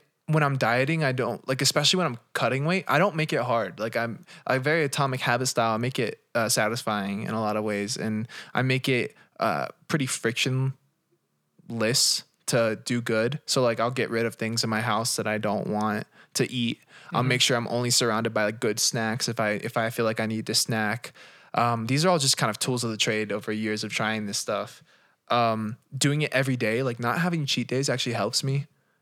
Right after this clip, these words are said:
Speaker 1: Um, I know that some, for some people,
Speaker 2: Okay.
Speaker 1: cheat days really help because they're, like, encouragement, but I wanna just get in good habits to support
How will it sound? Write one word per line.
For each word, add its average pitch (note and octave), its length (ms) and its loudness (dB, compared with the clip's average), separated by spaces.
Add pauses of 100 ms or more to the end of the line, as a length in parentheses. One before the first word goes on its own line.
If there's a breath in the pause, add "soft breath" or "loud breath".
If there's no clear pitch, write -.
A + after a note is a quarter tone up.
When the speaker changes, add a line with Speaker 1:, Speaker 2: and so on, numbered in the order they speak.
(240)
Speaker 1:
Um, A2 420 -2
I B2 100 -2
know B2+ 160 2
that B2 140 -2
some, G#2+ 180 0
for B2 120 0
some B2+ 200 2
people, D3 460 0
Speaker 2:
Okay. D3 120 -10
Speaker 1:
cheat C#3 220 2
days A#2 200 0
really A#2 220 0
help A#2 300 0
because A2+ 280 -4
they're, A2+ 140 0
like, G#2 240 -2
encouragement, A#2+ 680 -2 (300 loud breath)
but B2+ 340 2 (200 loud breath)
I C3+ 140 4
wanna D#3 260 0
just C3+ 260 2
get A#2+ 140 2
in A#2+ 140 -6
good A2+ 180 -2
habits A#2 720 0 (460)
to A#2 640 0
support B2 560 0